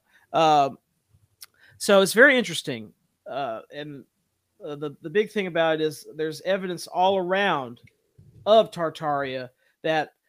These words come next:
we've been completely lied to about our immediate history. We're all a species with amnesia,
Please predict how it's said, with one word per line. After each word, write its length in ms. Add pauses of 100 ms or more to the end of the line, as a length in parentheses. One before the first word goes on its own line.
we've 140
been 120
completely 500
lied 340
to 180
about 260
our 340
immediate 360
history. 400
We're 200
all 240
a 40
species 500
with 100
amnesia, 520